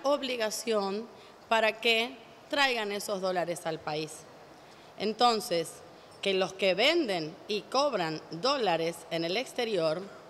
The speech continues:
los liquiden y los traigan a la Argentina, y que revisen o eliminen o modifiquen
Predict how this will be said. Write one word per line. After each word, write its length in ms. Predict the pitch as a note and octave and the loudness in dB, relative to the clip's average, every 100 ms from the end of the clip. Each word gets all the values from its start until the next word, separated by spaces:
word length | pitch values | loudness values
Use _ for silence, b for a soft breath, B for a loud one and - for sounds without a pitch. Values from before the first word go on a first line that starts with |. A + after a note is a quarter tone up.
| - - | -20 -6
los 180 | A3 G#3+ | -2 -2
liquiden 480 | A3 A3+ A#3 A#3+ A#3+ | -4 -4 -2 -2 0
y 60 | |
los 200 | G3+ F#3+ | -2 -2
traigan 320 | - G3 F#3 | -4 -2 -2
a 60 | E3+ | -2
la 80 | E3+ | -4
Argentina, 720 | F3 G#3 G3 F3+ E3+ E3 G3+ B B B - | -4 -6 -6 -6 -4 -4 -8 B B B -8
y 100 | F#3+ | -4
que 380 | - C4+ C4 C#4 B B B - A#3 | 4 4 4 -2 B B B -8 2
revisen 840 | C#4 D4 F4+ F4+ - F#3 F#3 F#3 - - - | 4 6 6 4 0 0 0 -4 -14 -20 -2
o 180 | F#3+ F#3+ | 4 6
eliminen 880 | F#3 G3+ A#3 C#4+ E4 A3+ F#3 F#3+ G3+ - - | 6 4 2 4 4 4 2 0 -4 -10 2
o 100 | G#3+ | 4
modifiquen 1040 | A3+ D4+ E4 C#4 - A#3 - F3 E3+ G3 | 6 4 4 2 -2 -8 -4 0 0 -2